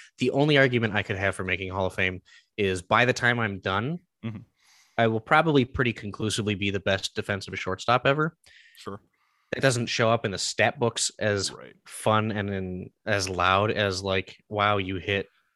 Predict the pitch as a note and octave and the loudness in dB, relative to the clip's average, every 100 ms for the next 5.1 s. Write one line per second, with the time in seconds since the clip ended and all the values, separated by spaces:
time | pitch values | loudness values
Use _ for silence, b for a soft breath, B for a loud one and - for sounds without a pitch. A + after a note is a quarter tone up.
0 | _ - - G#2+ G2 G2+ G2 F#2 G2 F#2 | _ -16 -4 -2 0 -2 -2 -4 -6 -4
1 | G2 G2 F2+ E2+ - - - C2+ - - | 0 0 -2 -10 -14 -18 -20 -20 -12 -8
2 | F#2 F3 E3 F#2 - B B B B B | -6 -4 -6 -6 -8 B B B B B
3 | _ - - G#2 G2+ G#2 _ _ _ _ | _ -4 2 4 4 2 _ _ _ _
4 | _ _ _ C#3+ B2+ G2 G2 A#2 G2+ G2 | _ _ _ -4 -2 -2 0 0 0 -4
5 | - | -6